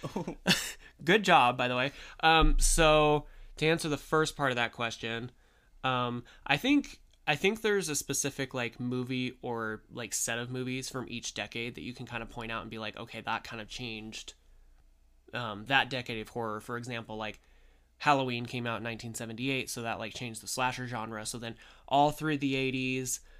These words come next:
Speaker 2: uh, coming up to, like, the early nineties, you had, like, these slashers like Jason and Freddy and Michael and all these people. So it's like,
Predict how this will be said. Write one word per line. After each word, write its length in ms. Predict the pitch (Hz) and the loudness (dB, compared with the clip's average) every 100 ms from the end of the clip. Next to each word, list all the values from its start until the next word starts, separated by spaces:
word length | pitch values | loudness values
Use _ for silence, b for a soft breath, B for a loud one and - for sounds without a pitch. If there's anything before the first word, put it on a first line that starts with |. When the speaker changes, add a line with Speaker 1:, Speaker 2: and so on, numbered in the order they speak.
| b b - | b b -6
Speaker 2:
uh, 220 | 117 117 | -4 -4
coming 260 | 143 131 | -4 -4
up 80 | 123 | -4
to, 80 | - | -4
like, 120 | 127 120 | -4 -4
the 60 | |
early 240 | - 127 120 | -6 -6 -4
nineties, 420 | 123 117 117 113 | -4 -6 -6 -8
you 60 | 117 | -6
had, 260 | 123 117 | -4 -4
like, 160 | 117 113 | -6 -10
these 200 | 113 110 | -10 -6
slashers 540 | - 120 110 - 113 113 | -6 -4 -4 -6 -10 -10
like 180 | 110 - | -12 -8
Jason 460 | 120 117 113 110 | -8 -8 -10 -10
and 140 | 107 110 | -12 -8
Freddy 380 | 123 117 110 110 | -6 -6 -8 -10
and 100 | 113 | -6
Michael 500 | 123 117 117 110 107 | -6 -6 -8 -8 -8
and 80 | |
all 100 | 127 123 | -8 -8
these 140 | 120 | -8
people. 320 | 151 143 120 | -6 -4 -6
So 140 | - 113 | -6 -8
it's 120 | - | -8
like, 160 | 110 | -10